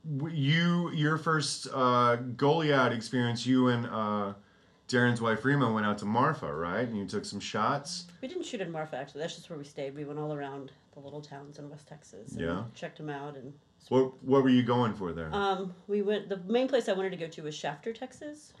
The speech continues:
Speaker 1: which
Speaker 2: Mm-hmm.
Speaker 1: was the, uh, biggest and oldest silver mining town in Texas.
Speaker 2: Yeah.
Speaker 1: And, um, basically now it's just, like, a rundown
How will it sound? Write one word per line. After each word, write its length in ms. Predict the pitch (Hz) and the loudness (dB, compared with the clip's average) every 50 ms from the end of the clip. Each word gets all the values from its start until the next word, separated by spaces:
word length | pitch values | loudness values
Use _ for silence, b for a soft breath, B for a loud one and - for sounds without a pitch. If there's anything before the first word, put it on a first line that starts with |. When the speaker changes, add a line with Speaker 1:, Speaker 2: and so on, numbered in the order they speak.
| 196 | -10
Speaker 1:
which 140 | - - - | -8 -6 -6
Speaker 2:
Mm-hmm. 100 | 104 120 | -4 -4
Speaker 1:
was 200 | 175 170 160 160 | -6 -6 -8 -12
the, 400 | 156 175 170 160 160 151 135 - - - - - | -14 -12 -12 -10 -8 -8 -10 -10 -12 -16 -16 -10
uh, 220 | - 156 147 147 | -8 -6 -6 -6
biggest 420 | 143 - - 165 151 180 165 - - | -8 -6 -8 -6 -6 -6 -8 -8 -8
and 100 | 156 151 | -8 -6
oldest 540 | 151 156 156 156 160 156 - - - _ - | -6 -6 -6 -6 -8 -10 -10 -18 -20 _ -20
silver 320 | - - 170 156 180 190 | -10 -10 -10 -8 -8 -8
mining 360 | 196 202 202 202 208 214 208 | -6 -6 -4 -4 -4 -4 -6
town 280 | 202 214 202 214 214 196 | -8 -8 -8 -6 -6 -6
in 80 | 175 | -8
Texas. 640 | 175 - 190 202 - - - - - - - - _ _ - | -10 -10 -12 -14 -14 -18 -20 -20 -20 -20 -20 -20 _ _ -10
Speaker 2:
Yeah. 240 | 92 92 90 101 123 135 - - _ _ _ _ | -6 -6 -6 -6 -6 -10 -12 -18 _ _ _ _
Speaker 1:
And, 420 | - 170 170 165 160 156 156 156 - - | -10 -8 -6 -6 -6 -6 -8 -8 -10 -8
um, 380 | 160 160 160 147 147 151 151 - | -8 -6 -6 -6 -8 -8 -10 -8
basically 400 | 185 180 180 208 196 196 - 165 | -8 -10 -8 -10 -12 -12 -10 -12
now 180 | 165 160 156 | -10 -8 -10
it's 160 | 156 156 151 - | -10 -10 -12 -14
just, 220 | 156 151 - - | -16 -16 -14 -14
like, 160 | 160 151 156 | -14 -10 -10
a 240 | 147 135 131 131 147 147 _ _ _ _ _ _ 147 | -10 -8 -8 -10 -12 -14 _ _ _ _ _ _ -12
rundown 680 | 151 165 170 170 151 156 151 160 160 160 160 165 156 | -10 -8 -8 -6 -6 -6 -6 -6 -6 -8 -8 -10 -12